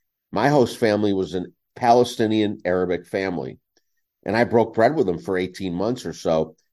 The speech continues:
and I suffered a mu-, a human emotion. I sympathize with them. So I understand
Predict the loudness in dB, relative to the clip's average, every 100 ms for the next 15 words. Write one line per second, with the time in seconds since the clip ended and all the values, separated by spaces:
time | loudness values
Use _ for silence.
0 | _ -8 -6 -6 -2 -2 -2 -4 -4 -2
1 | -4 -4 -4 -4 -2 -4 -2 -2 -4 -4
2 | -14 -18 _ _ _ -12 -10 -2 -2 0
3 | 0 0 -2 -6 -10 -12 _ -2 2 4
4 | 4 4 0 0 2 4 2 0